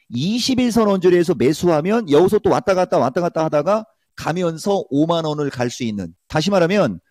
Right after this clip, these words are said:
장기적으로는 선익이는 오만 원을 넘어갈 주식이다.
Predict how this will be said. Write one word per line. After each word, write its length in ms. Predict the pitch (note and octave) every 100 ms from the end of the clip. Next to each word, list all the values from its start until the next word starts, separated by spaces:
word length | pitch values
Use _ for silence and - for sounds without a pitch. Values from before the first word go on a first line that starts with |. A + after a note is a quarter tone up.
| _ _ _ _ -
장기적으로는 1120 | D#3+ F#3 A#3 B3 B3 A#3 G#3 F#3+ G3+ A#3 A3
선익이는 760 | - - C4 B3+ G#3+ G3 G#3 A#3 -
오만 380 | C3+ E3 G3+ F3+
원을 300 | F3 G#3 C#3
넘어갈 420 | C3 E3 F#3 E3+
주식이다. 560 | D3+ C#3 C3 A2 D#2+